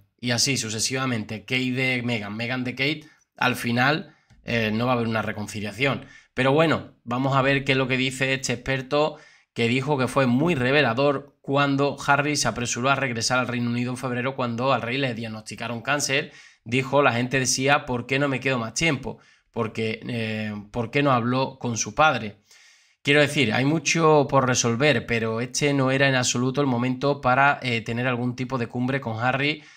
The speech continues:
sobre todas las quejas de Harry. El autor también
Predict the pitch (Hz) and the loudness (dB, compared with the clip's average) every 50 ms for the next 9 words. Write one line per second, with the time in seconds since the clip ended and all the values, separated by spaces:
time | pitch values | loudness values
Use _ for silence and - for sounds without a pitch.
0 | - _ _ - - 113 107 110 107 - 117 123 123 113 110 - 123 123 127 127 | -20 _ _ -4 -2 0 0 0 2 2 4 4 4 2 0 0 0 0 0 0
1 | 110 110 107 117 120 123 127 139 143 147 - - _ _ _ - 120 120 120 117 | 0 -2 0 0 0 0 0 0 0 -2 -4 -10 _ _ _ -8 -4 -2 0 0
2 | 113 110 110 131 135 139 135 120 117 113 117 123 131 135 147 151 | 0 0 -2 -2 -2 0 2 0 2 2 2 2 2 2 2 0